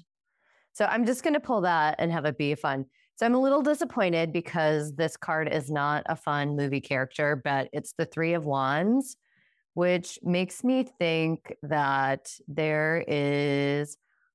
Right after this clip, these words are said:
potentially some creative collaboration potential happening next week. Um, there could be some, like, long distance travel, because when you,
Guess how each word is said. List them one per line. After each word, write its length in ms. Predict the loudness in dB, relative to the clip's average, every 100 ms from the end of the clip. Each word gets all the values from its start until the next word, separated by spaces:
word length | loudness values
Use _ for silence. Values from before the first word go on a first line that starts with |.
| -10
potentially 840 | -4 -2 -2 0 0 2 2 0
some 600 | -2 -2 0 0 -2 -4 -8 _ _ _ -8
creative 640 | -2 0 2 0 0 -4
collaboration 1300 | -4 -2 0 0 0 -2 0 0 2 2 0 -2 -4
potential 720 | -8 -4 -2 -2 -2 0 0 0
happening 640 | 0 -2 -2 0 0 0
next 320 | -2 -6 -2
week. 420 | 0 0 -2 -6 _ _ _ _ _
Um, 920 | -2 0 0 0 0 0 -2 -6 -10 -20 -20 _ _ _ _ _ _ _ _
there 240 | -4 -2 0
could 180 | -2
be 120 | 0 -2
some, 220 | 0 0
like, 220 | 0 0
long 360 | 0 0 0 0
distance 680 | -4 -4 -2 -2 -4 -12 -16
travel, 1040 | -10 -4 0 0 0 0 2 2 2 2 0 -2
because 1080 | -4 -4 -2 0 2 2 2 0 -2 -6 -6
when 240 | -2 0
you, 400 | 2 2 2 0